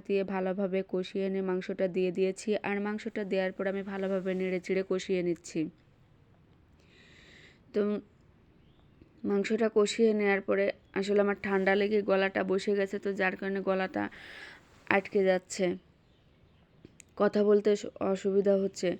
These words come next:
তো মাংসটা আমার কষানো পর্যন্ত আমি দেখেন কত সুন্দর করে, আহ, উম, কালার এসেছে আর দেখতেও খুব সুন্দর দেখাচ্ছে। তো আমি ভালোভাবে নেড়ে চেড়ে নিচ্ছি, খানিক পর পর অল্প সময়ের জন্য আমি ভালোভাবে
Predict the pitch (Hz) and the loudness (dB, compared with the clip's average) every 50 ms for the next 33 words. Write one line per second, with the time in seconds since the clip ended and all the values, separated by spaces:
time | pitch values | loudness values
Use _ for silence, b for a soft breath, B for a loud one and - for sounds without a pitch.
0 | B B B B B B - - - 214 214 208 214 220 214 233 220 220 220 214 | B B B B B B -10 -6 -4 0 0 2 2 0 0 -2 0 0 0 0
1 | 214 220 - - 214 208 - 220 208 214 208 214 208 202 208 214 208 202 214 208 | -2 -2 0 0 0 0 0 -2 -4 -2 0 0 0 0 0 0 -2 0 -2 -2
2 | 208 208 208 196 196 190 196 - 202 202 - 202 196 - 202 190 - 202 196 196 | -2 -2 -2 -2 -2 -2 -2 -4 -4 -4 -2 -2 -2 -2 -4 -6 -4 -4 -2 -2
3 | 202 196 202 - 202 196 196 202 202 - - - - - - - - 185 190 185 | -2 -4 -2 0 2 2 2 0 -2 -6 -12 -20 -20 -20 -14 -6 0 2 2 4
4 | 180 180 180 175 - _ _ - 196 190 190 190 190 - - - - - - 190 | 4 2 0 -2 -4 _ _ -8 -6 -4 -4 -4 -4 -6 -6 -8 -8 -4 0 0
5 | 190 190 196 196 202 196 - 214 202 - - 208 196 196 208 B B B B _ | 2 2 2 0 0 -2 -2 -4 -4 -2 0 0 0 -2 -4 B B B B _
6 | - - 196 185 185 202 202 202 202 - 202 196 - 208 202 202 - 208 202 196 | -8 -8 -8 -2 0 0 0 0 0 0 -2 0 0 -2 -4 -4 -4 -4 -4 -2
7 | 190 190 180 - 175 180 - 196 190 - - - 185 180 - b b b b b | -2 -2 -2 -2 -4 -6 -6 -8 -10 -8 -6 -6 -4 -4 -6 b b b b b
8 | _ - - 214 214 220 226 214 208 202 196 202 202 208 208 202 208 208 208 202 | _ -8 -6 -4 -4 -4 -4 -2 -2 -2 -2 -2 -2 -2 -2 -4 -4 -4 -2 -2
9 | 202 196 196 196 - 202 196 196 196 196 196 190 - 202 196 - 208 196 190 190 | 0 0 0 -2 -2 -4 -4 -2 -4 -4 -6 -6 -6 -8 -8 -6 -4 -4 -4 -6
10 | 190 - 202 185 185 185 - 196 190 190 202 B B B B B B - - 202 | -4 -4 -2 -2 -2 -2 -2 -2 -2 -2 -4 B B B B B B -8 -4 -4
11 | 208 208 208 208 202 - 208 202 202 202 202 202 196 208 202 196 196 196 190 190 | -4 -2 -4 -4 -4 -4 -6 -4 -4 -2 -2 -2 -2 -2 -2 -2 -2 -2 -4 -4
12 | 214 B B B B B B B B - 202 196 202 196 196 196 196 190 185 185 | -6 B B B B B B B B -6 -4 -2 -2 -2 -2 -2 -2 -2 -2 -2
13 | 196 196 190 196 | -2 -2 -2 -4